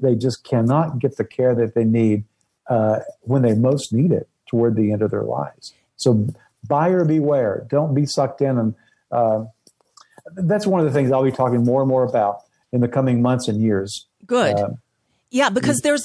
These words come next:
Speaker 2: there's obviously a lot of confusion there. And again, it
Speaker 1: Yeah.
Speaker 2: sounds, it, I hear those commercials, it's like, "I, I want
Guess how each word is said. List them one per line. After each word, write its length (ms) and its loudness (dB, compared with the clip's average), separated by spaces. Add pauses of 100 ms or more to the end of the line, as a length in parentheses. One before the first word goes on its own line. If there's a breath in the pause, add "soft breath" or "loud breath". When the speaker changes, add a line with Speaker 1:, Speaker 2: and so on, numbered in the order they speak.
(140)
Speaker 2:
there's 240 2
obviously 460 0
a 60 2
lot 200 2
of 100 -4
confusion 640 0
there. 220 0
And 80 -2
again, 320 -2
it 160 -4
Speaker 1:
Yeah. 60 -2
Speaker 2:
sounds, 380 0
it, 200 0
I 120 2
hear 240 0
those 220 0
commercials, 500 -2
it's 80 -2
like, 160 -4
"I, 220 -2
I 240 0
want 300 2